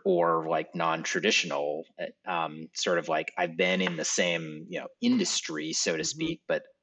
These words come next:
Speaker 1: as we know, sustainability has, like, all these different arms and legs and appendages.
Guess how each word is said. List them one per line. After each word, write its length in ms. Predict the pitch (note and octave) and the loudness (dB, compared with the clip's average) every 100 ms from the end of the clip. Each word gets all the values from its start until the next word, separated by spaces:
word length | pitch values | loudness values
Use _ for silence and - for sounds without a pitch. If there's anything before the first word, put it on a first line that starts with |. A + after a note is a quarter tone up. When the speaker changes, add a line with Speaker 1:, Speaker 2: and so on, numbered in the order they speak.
| G2 | -2
Speaker 1:
as 220 | F2+ E2+ | 0 0
we 120 | E2+ | -2
know, 360 | F2 F2 E2 D#2 | 0 2 2 -2
sustainability 800 | - - F#2+ E2 E2+ E2 D#2+ F#2+ | -4 -4 -4 -2 0 0 0 -2
has, 300 | D#2+ E2 - | -2 -4 -6
like, 200 | D2+ G2+ | -2 2
all 200 | F#2 F2+ | 4 2
these 260 | E2+ D#2+ | -2 -4
different 420 | - - E2+ D2+ - - - - - - - | -4 -2 -2 -6 -12 -20 -20 -20 -20 -12 -2
arms 260 | G2 F2+ | 0 0
and 100 | E2+ | -4
legs 360 | E2 F2+ E2+ E2 | 0 0 0 -2
and 100 | D2+ | -4
appendages. 760 | - G2 F2+ D#2+ D#2 D#2 - | -2 0 0 0 -2 -4 -6